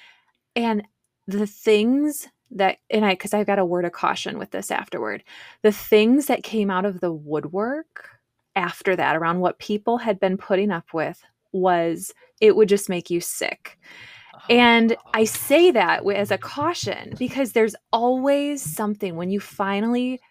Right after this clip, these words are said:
Speaker 1: make a tough decision as a leader. When you finally do that, the things that peop-, so one, it does so much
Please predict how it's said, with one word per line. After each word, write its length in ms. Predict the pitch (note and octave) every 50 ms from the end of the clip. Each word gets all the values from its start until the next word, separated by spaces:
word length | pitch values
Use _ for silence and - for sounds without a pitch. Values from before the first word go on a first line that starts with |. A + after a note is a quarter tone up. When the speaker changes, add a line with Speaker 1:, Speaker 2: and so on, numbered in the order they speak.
| _ _ _ _ _ _ -
Speaker 1:
make 600 | F#3+ G3 G3 G3 F#3+ G3+ A#3+ A#3 - - - _ - -
a 80 | G3+
tough 300 | - - - F3+ - -
decision 520 | - A#3+ A#3+ - - A#3+ A3+ G#3 G#3+ F#3 E3+
as 160 | E3+ E3 -
a 60 | G3+
leader. 640 | G#3 A3 G#3+ F#3+ - - - G1+ G1+ - - - _ _ _ _ _ _ _ _ _ _ _ _ _ _ - - - -
When 140 | - G#3 G#3+
you 80 | A3 A3
finally 500 | - - G3+ F#3+ G3+ A3+ B3+ C#4 C4+ A3+
do 180 | A3 A3 A3+
that, 280 | G#3 G3 E3+ - - -
the 100 | G3+ G#3+
things 600 | G#3 - _ - A3 G#3+ G#3+ A3 B3+ C#4+ C#4+ -
that 240 | - G#3+ - - -
peop-, 260 | A2+ - G#3+ G3+ - _ _ - F#3 - - -
so 200 | G3 - G#3 G3
one, 460 | F3+ F3 F#3+ F#3+ F3+ E3 E3 E3 E3+ _ _ _ _ _ _ -
it 140 | A3+ G#3+ -
does 200 | A3+ G#3+ G#3 G#3
so 680 | - - - - A3+ G#3+ G#3+ A3+ A3+ A#3 A#3+ A#3+ - -
much 340 | G3 G3+ G3 G3 G3 - -